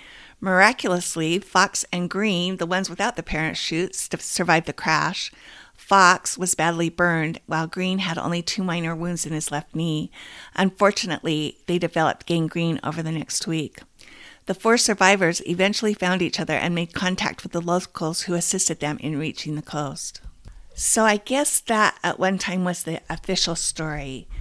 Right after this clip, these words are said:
but now we have what Paul Harvey would call the rest of the story. Paul Cassio later reported, "We were attacked by twelve Japanese fighter planes.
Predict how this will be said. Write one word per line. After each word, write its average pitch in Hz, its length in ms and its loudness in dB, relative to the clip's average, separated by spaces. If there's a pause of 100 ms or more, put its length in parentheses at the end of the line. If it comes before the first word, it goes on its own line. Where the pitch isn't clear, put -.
(200)
but - 180 -6
now 208 260 2
we 214 120 -2
have 190 300 -4
what - 160 -4
Paul 175 240 -4
Harvey 160 680 -4
would 151 180 -8
call 143 260 -8
the 147 140 -8
rest 165 380 -2
of 147 100 -6
the 139 100 -10
story. 131 720 -8 (720)
Paul - 220 2
Cassio 185 540 2
later 170 280 2
reported, 165 720 -4
"We 180 120 0
were 175 160 2
attacked 262 480 0
by 160 100 0
twelve 175 400 -4
Japanese 165 540 -6
fighter 165 360 -2
planes. 160 640 -6